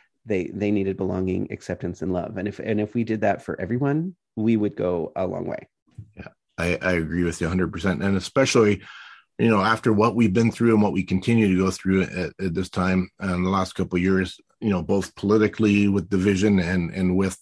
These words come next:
Speaker 2: the pandemic and all these things. And it, and it's interesting, there was a survey, um, and again, I don't know, because this is the world that we're in now. You have to, well, who did the survey and where, what's their,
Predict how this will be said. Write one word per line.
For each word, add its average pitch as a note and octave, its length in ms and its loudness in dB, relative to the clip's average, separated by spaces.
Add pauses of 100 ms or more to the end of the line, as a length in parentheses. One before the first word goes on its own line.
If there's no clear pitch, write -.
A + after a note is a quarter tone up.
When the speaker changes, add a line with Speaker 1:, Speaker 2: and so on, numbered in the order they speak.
Speaker 2:
the F2+ 120 -4
pandemic G2+ 680 2
and F2 120 -2
all F#2+ 120 -2
these F#2 200 0
things. G2 240 0
And G2 120 2
it, G#2+ 180 2
and C3 140 4
it's C3 140 2
interesting, D3 460 4
there A2+ 80 4
was A2 120 4
a G#2+ 60 2
survey, A2 640 2 (560)
um, G2+ 640 2 (160)
and A#2+ 140 0
again, A2+ 260 2
I G#2+ 100 2
don't G#2+ 220 0
know, G#2+ 360 2
because F#2+ 300 -2 (500)
this C3 200 2
is A2+ 100 2
the A#2+ 60 2
world A#2+ 240 6
that G#2 80 2
we're A2+ 160 4
in C3 80 6
now. G#2+ 100 4
You G#2 80 4
have G#2+ 140 0
to, F#2+ 180 0 (140)
well, G2 120 2
who C#3+ 160 6
did D3+ 220 6
the A#2+ 80 4
survey B2 460 4
and A2 160 4
where, C3+ 300 4
what's D3+ 260 4
their, C#3+ 220 6